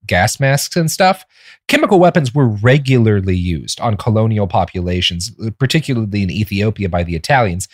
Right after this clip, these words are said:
who didn't have access to that. So Sibbert was basically saying, "It's humane in that it can't kill that many white people." It's, it's pretty good. Pretty good stuff. So in nineteen twenty-one, the Chemical Warfare Service was told to draw up plans for defense of the Canal Zone and other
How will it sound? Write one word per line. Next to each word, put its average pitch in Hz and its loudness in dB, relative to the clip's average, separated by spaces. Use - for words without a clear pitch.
who 147 4
didn't 143 2
have 131 4
access 110 0
to - -18
that. 71 -6
So 123 2
Sibbert 226 -2
was 135 -2
basically 135 -2
saying, 104 0
"It's 170 0
humane 175 4
in 139 2
that 135 0
it 139 -2
can't - 0
kill 139 0
that 117 2
many 107 0
white 92 -2
people." - -14
It's, - -14
it's - -20
pretty 196 -2
good. 98 -4
Pretty 175 -2
good 127 -2
stuff. - -10
So 233 2
in 208 2
nineteen 240 0
twenty-one, 156 2
the 135 -2
Chemical 170 0
Warfare 123 2
Service 107 -2
was 110 -4
told 135 0
to 123 0
draw 113 2
up - -4
plans 101 0
for - -6
defense 101 -2
of 104 -8
the 101 -8
Canal 98 0
Zone 113 -2
and 98 0
other 101 0